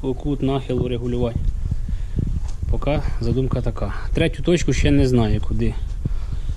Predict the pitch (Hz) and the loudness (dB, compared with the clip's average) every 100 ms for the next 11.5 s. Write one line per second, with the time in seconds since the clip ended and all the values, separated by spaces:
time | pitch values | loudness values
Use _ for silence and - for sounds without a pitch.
0 | - - 117 110 117 113 196 180 - 156 | -4 -2 0 0 0 2 2 2 2 0
1 | 143 - 123 127 127 160 151 - - - | 2 0 0 0 2 2 0 -2 -4 -4
2 | 123 120 123 104 82 - - - - - | -2 -2 -2 -2 -4 -4 -4 -6 -6 -6
3 | - - - - 110 117 120 135 135 127 | -6 -6 -4 -2 0 0 0 0 2 4
4 | 120 131 147 170 165 151 147 135 - - | 4 4 4 2 2 4 2 2 -2 -2
5 | - 120 120 127 120 117 120 113 113 131 | 0 2 2 0 2 2 2 2 2 2
6 | - - - - - - - - - - | 2 -2 -6 -6 -6 -4 -2 0 2 0
7 | - 131 131 120 120 117 113 113 110 113 | 0 -2 2 4 4 4 2 2 2 0
8 | 110 107 - 117 170 175 - - - - | 0 0 0 2 2 0 -4 -6 -6 -6
9 | - - 110 143 131 107 95 - - - | -6 -4 0 0 0 0 0 -2 -4 -6
10 | - - - 156 143 165 165 135 120 123 | -10 -16 -16 -12 -8 -8 -8 -8 -8 -10
11 | 127 117 113 117 | -10 -12 -14 -18